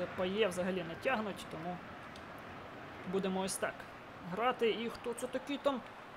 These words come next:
Удар. Ах, ах, ах. Не дуже гарно. Засильно.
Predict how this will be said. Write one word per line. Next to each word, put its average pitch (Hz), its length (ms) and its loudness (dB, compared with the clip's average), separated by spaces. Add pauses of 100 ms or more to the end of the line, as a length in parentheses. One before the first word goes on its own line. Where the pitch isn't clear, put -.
(2750)
Удар. 262 480 10 (580)
Ах, 196 460 8
ах, - 240 6
ах. 254 260 12 (1800)
Не 196 80 4
дуже 190 240 2
гарно. 170 420 0 (2750)
Засильно. 214 680 8